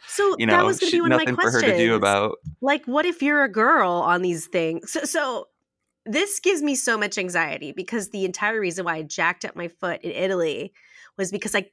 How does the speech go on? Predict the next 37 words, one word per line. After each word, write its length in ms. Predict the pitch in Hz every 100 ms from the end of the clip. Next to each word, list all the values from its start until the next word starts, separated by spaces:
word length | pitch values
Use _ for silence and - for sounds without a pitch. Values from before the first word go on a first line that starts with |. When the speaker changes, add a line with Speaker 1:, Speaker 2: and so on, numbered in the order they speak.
| -
Speaker 1:
I, 180 | 190 185
I 80 | 180
had 120 | 190
stage 280 | - 226 285
fright. 180 | 185 156
Like, 140 | 170
I 60 | 175
couldn't 340 | - 226 196 -
pee 180 | 220
in 80 | 190
the 40 | 180
wa-, 80 | 160
I 60 | 202
can't 240 | - -
pee 120 | - 196
in 120 | 156
water. 280 | 151 - 98
I 40 |
can't 240 | 165 196 160
do 140 | 165
it. 180 | 156 113 - - - -
Speaker 2:
Mm-hmm. 340 | 131 113 110 135 _
Speaker 1:
And 440 | 220 214 196 180 175 - _ _ _ _ 208
I 400 | 196 185 190 -
slipped 560 | - - 226 233 -
going 300 | 220 208 202 190
up 240 | 190 -
the 100 | 202
ladder, 440 | 180 185 185 160
and 180 | 165 175
my 80 | 175
foot 220 | 170 196
got 160 | 175 -
stuck 280 | - 170 165
in 140 | 160
the 120 | 160
engine. 540 | 165 175 151 107 90